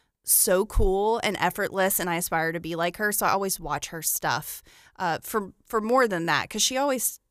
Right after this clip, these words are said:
you know, like we do, goes on a tangent, talks about some deep life things. And she was talking about authenticity in relationships and kind of more specifically her issue with continually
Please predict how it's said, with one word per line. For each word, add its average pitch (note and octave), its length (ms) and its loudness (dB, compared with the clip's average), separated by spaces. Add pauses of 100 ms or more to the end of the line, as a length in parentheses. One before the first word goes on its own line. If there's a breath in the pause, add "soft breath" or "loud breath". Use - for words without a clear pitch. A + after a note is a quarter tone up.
you - 100 -14
know, D#2+ 180 -12 (160)
like F3+ 220 2
we F#3 160 -2
do, E3 240 -4
goes G3+ 240 2
on A3+ 140 2
a G3 40 -2
tangent, F3+ 480 -2 (320 loud breath)
talks F3+ 400 -2
about F#3 280 2
some F#3 160 0
deep E3+ 360 -10 (240)
life F3 460 0
things. E3 580 -2 (400 loud breath)
And A3 80 -8
she - 280 2
was A4 160 0
talking A#3 460 -2
about F3 640 2 (300)
authenticity A#3+ 640 2
in F#3+ 80 -2
relationships F3+ 720 -4
and F#3+ 140 -6
kind B3 180 -6
of B3 140 -8
more F#3+ 200 -2
specifically E3+ 880 -2 (960 soft breath)
her A3+ 360 2
issue G3 360 0
with E3+ 460 -2 (320)
continually A3 800 -2